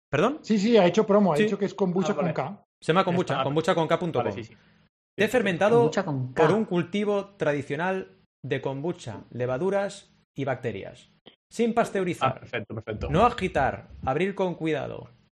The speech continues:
Speaker 1: Una vez abierto, mantener refrigerado y consumir en siete días.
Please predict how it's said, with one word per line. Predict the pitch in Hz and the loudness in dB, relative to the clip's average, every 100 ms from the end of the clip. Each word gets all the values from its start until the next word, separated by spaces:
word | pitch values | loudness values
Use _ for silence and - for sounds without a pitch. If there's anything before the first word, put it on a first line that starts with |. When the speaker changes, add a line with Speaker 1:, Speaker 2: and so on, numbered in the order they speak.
| - | -4
Speaker 1:
Una | 185 202 | -2 0
vez | 180 160 - - _ _ _ | 0 0 0 -6 _ _ _
abierto, | 127 123 175 202 202 208 | -6 -4 -2 -4 -4 -4
mantener | 190 143 131 139 175 | -4 -8 -8 -6 -4
refrigerado | 175 170 156 143 160 185 180 - | -4 -4 -6 -4 -4 -4 -6 -6
y | 135 | -8
consumir | 139 123 139 165 | -8 -10 -8 -6
en | 156 | -6
siete | 127 143 113 | -8 -8 -8
días. | 98 92 - - | -10 -14 -16 -20